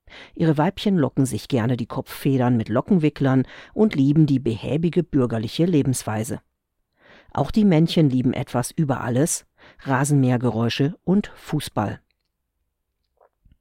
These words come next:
Die wenigen Hemdling-Junggesellen, die es gibt, sind und bleiben auch Junggesellen. Norscher,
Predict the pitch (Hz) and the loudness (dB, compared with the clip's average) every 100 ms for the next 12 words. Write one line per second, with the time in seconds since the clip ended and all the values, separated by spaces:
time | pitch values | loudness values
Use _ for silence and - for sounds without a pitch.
0 | _ _ _ _ _ - - - 170 151 | _ _ _ _ _ -20 -20 -2 2 4
1 | 185 214 202 170 147 139 127 135 123 139 | 4 4 0 0 0 2 2 2 4 2
2 | 180 190 190 208 226 - 196 - 214 - | 2 -2 0 0 -2 -4 -4 -4 -6 -6
3 | - 147 135 151 - - 220 151 135 135 | -16 -2 0 0 -2 -4 -2 0 0 0
4 | 120 113 123 113 110 110 107 123 - _ | 0 -2 -4 -4 -4 -6 -8 -8 -14 _
5 | _ - - - 135 127 120 - 185 | _ -20 -20 -2 2 2 2 0 -4